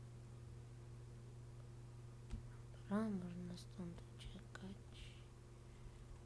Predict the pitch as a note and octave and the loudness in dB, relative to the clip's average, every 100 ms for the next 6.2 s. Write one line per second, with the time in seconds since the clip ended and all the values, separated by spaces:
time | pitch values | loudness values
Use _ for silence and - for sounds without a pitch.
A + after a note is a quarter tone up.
0 | - - - - - - - - - A3 | -6 -6 -6 -6 -6 -6 -4 -2 4 4
1 | G#3+ G#3+ G3 - - A3 G#3 G3+ G3+ G#3 | 4 2 0 -2 -2 0 2 2 0 0
2 | - A#3 - - - - - - - - | 0 -2 0 -2 -2 -2 0 0 0 0
3 | G3 - - - - - - - - - | 0 0 -4 -4 -6 -8 -6 -6 -6 -4
4 | - - - - - - - - - - | -6 -6 -4 -4 -4 -4 -4 -6 -6 -2
5 | G3 F#3+ F3+ F3+ G3+ G3 F#3+ F#3 E3+ E3 | 4 6 6 2 0 0 2 2 0 6
6 | F#3+ F#3+ | 10 10